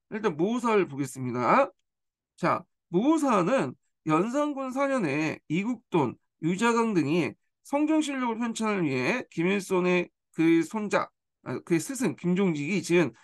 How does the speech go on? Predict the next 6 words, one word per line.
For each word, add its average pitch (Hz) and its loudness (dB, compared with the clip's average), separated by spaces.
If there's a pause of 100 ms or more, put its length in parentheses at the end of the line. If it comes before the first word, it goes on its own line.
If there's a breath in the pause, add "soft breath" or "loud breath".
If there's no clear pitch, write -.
(260 soft breath)
조이제문의 214 0
사초를 226 -4
제출한 156 -2
것을 - -2
구실로 156 -2 (200)
발생했다. 135 -4